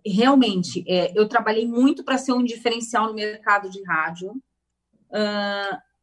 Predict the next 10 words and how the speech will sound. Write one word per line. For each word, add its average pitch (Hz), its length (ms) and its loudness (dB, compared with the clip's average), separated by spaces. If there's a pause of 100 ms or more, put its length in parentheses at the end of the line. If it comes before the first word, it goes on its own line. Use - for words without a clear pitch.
(160)
mas 277 480 -2
principalmente 262 1160 -4 (140)
pra 262 200 2
fazer 254 340 -2
a 247 80 2
rádio, 185 460 -2
além 247 640 -4
de 269 120 -6
ter 220 240 -2
resultados 190 1160 0